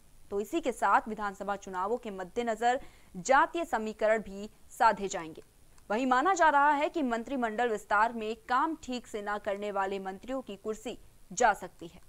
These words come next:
तो वहीं कुछ मंत्रियों को उनके अच्छे कामकाज का इनाम भी मिल सकता है। तो जल्द ही योगी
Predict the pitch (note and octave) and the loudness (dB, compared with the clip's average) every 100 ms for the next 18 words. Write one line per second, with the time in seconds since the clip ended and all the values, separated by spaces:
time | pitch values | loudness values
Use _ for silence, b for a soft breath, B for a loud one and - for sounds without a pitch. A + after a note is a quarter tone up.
0 | - - G3 G3 C4 A3+ A3 F#3+ G3 A#3 | -14 -2 -2 -2 -6 -8 -8 -10 -10 -6
1 | B3 B3 B3+ B3 G#3+ A3+ G#3 - B3 A#3 | -6 -2 -4 -4 -2 -2 -2 -4 -4 -4
2 | G#3+ F#3+ F#3+ A3 A#3+ B3+ A#3+ G#3 G#3+ C4+ | -4 -6 -4 0 0 0 -6 -2 4 4
3 | C4+ F#3+ G3 b b b - A#3+ - D3+ | 4 -6 -12 b b b -4 -2 -2 -8
4 | - - - - - - - - - - | -14 -16 -18 -20 -20 -20 -20 -20 -20 -20
5 | - - _ _ - _ - - - - | -20 -20 _ _ -20 _ -20 -20 -20 -20
6 | - - - - - - _ - - - | -20 -20 -20 -20 -20 -20 _ -20 -20 -20
7 | - - - - - - - G#3 G#3+ A#3+ | -20 -20 -20 -20 -20 -20 -12 0 2 2
8 | C#4+ A#3+ G#3 A#3 B3+ F4 E4 | 0 -2 0 -2 0 0 -2